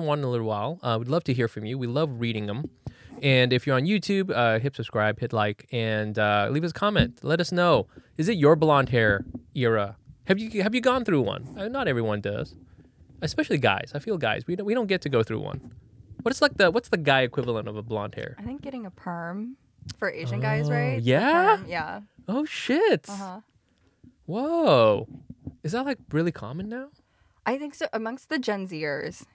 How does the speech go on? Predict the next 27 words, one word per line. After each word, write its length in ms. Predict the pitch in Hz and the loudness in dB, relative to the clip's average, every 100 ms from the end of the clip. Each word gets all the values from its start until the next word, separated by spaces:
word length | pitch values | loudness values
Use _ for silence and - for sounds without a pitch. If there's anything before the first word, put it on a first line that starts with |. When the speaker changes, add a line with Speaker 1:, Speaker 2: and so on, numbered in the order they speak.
| - | -10
Speaker 1:
Oh, 100 | 160 | -6
Speaker 2:
Yeah. 120 | 165 | -2
Speaker 1:
yeah. 720 | 160 175 175 170 175 165 156 | -2 -2 -4 -6 -6 -6 -8
Speaker 2:
Yeah. 260 | 165 156 - 190 _ _ _ _ _ _ _ _ _ - | -8 -8 -10 -16 _ _ _ _ _ _ _ _ _ -6
Speaker 1:
Man, 80 | |
Speaker 2:
'Cause 60 | 165 | 0
Speaker 1:
they're 60 | 208 | 0
Speaker 2:
everyone's 200 | 226 254 | 0 -4
seeing 200 | 214 202 | -6 -6
it 80 | 190 | -6
on 120 | 185 | -8
TikTok, 520 | 180 151 - - 175 | -10 -12 -6 -6 -6
and 100 | 170 | -12
they're 100 | 170 | -14
like, 160 | 165 180 | -12 -6
"Oh, 320 | - 202 185 | 0 0 0
okay, 240 | 165 170 165 | -4 -6 -8
this 140 | 175 | -10
is 40 | - | -8
how, 180 | 170 | -6
like, 300 | 165 156 147 - | -4 -6 -10 -10
the 80 | |
K-pop 360 | 170 170 160 - | -10 -8 -10 -12
stars 300 | - - 165 | -12 -12 -12
do 120 | - | -12
it." 300 | 78 85 82 _ | -12 -12 -14 _
Speaker 1:
Yo. 1300 | 135 139 151 160 160 160 156 151 143 135 120 110 | 0 4 8 8 8 8 8 8 8 6 4 0